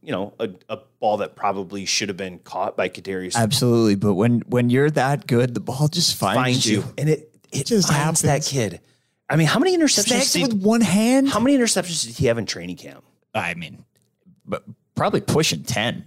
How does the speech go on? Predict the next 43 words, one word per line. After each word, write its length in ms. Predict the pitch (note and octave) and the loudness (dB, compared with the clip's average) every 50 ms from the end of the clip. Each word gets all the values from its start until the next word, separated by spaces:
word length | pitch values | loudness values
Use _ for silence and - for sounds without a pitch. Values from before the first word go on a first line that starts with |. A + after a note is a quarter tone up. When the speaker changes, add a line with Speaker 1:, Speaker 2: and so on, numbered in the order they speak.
| _ - | _ -10
Speaker 2:
It 120 | A2 A2+ | -8 -6
felt 240 | A2+ - E3 F3+ F#3+ | -2 0 0 2 2
Speaker 1:
It 40 | D#3 | 2
Speaker 2:
like 80 | B2+ | 0
a 20 | - | 0
Speaker 1:
had 180 | F3 F3+ G3+ | 0 0 0
to 60 | - G3+ | 2 0
have 60 | F#3 | 2
Speaker 2:
couple 140 | D#3+ - D#3+ | 2 2 2
Speaker 1:
been 120 | D#3 D#3 | 2 2
Speaker 2:
a 40 | D3 | 0
Speaker 1:
s-, 60 | - | 2
Speaker 2:
week, 340 | B2+ D3 D3 D3+ D#3 - - - | 2 2 2 0 -2 -4 -6 -4
Speaker 1:
it, 60 | C3+ | -2
it, 40 | - | 0
Speaker 2:
like 120 | - C#3+ | 0 0
Speaker 1:
it 80 | C#3+ - | -2 -2
felt 340 | - - D#3 D#3+ E3+ - - | -2 0 0 2 0 0 0
like 200 | C#3 C3+ B2 - | -2 -2 -2 -2
that. 260 | B2+ A2+ G#2+ G#2 - | -2 -2 -2 -2 -2
And 140 | - C3 C#3 | -2 -2 0
then 100 | C#3+ D3 | 0 0
he's 200 | C#3 D3 D#3 D3 | -2 -4 -4 -2
just 320 | - D#3 C#3+ - - - - | -2 0 -2 -2 -4 -6 -8
in 140 | A2+ A#2+ C3+ | -6 -4 -4
the 100 | C#3+ B2 | -2 0
right 260 | B2 A#2+ A#2+ A#2+ A#2 | 2 2 2 0 -2
spot, 480 | - - A#2 G#2+ G#2+ G#2+ A2 - - _ _ _ _ _ - | -4 -4 -2 -2 -2 -2 -2 -4 -8 _ _ _ _ _ -12
the 80 | F2 | -6
one-handed 440 | F2 G#2 A2+ A#2+ A#2 A#2+ A#2 A2+ G#2+ | -2 -2 0 0 0 0 0 -2 -2
catch 280 | - - A2+ A2 - - | -2 -2 -2 -2 -2 -2
like 180 | G#2+ G2+ - | -4 -6 -6
you 80 | A2+ G#2 | -8 -8
talk 280 | - - G#2 G#2 G2 G#2 | -6 -4 -4 -4 -4 -4
about. 340 | G2 G#2 G2+ G#2 A2+ - - - - - _ _ _ _ - - - | -2 0 0 0 0 -4 -8 -20 -20 -20 _ _ _ _ -20 -20 -16
He 160 | - - - | -12 -10 -6
showed 200 | - - G4 F#4+ | -4 -2 -2 0
a 40 | G4 | 2
little 160 | G4+ G4+ G4 | 4 4 4
bit 160 | F#4 F#4+ - | 4 2 4
more 180 | C#4 C#4+ D4 D#4+ | 4 2 2 2
than 120 | C#4+ E3 | 0 0
four. 240 | - - D#3+ F3 | -2 0 0 0